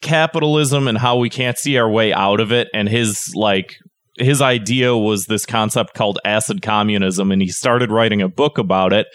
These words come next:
and then he killed himself. And so no one really knows exactly what it means outside of, like, his personal criticism of capitalist realism. And I,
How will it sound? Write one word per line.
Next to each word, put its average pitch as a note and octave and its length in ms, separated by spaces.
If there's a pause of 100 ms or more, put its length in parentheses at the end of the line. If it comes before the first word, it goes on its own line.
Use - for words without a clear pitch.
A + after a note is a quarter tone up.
(500)
and C#3 160
then D#3 120
he D#3+ 80
killed F3+ 260
himself. F2+ 560 (260)
And A#2+ 160
so C#3 160
no D#3+ 180
one A3 200
really F#3+ 300
knows D3 420
exactly C#3 880
what A#2+ 240
it A#2+ 160
means A2+ 540
outside G#2 640
of, F#2+ 160
like, F#2+ 240
his G#2+ 600 (260)
personal A2+ 480
criticism G2+ 720
of F2 200 (160)
capitalist G#2+ 640
realism. F#2+ 720 (460)
And C3 320
I, D3 160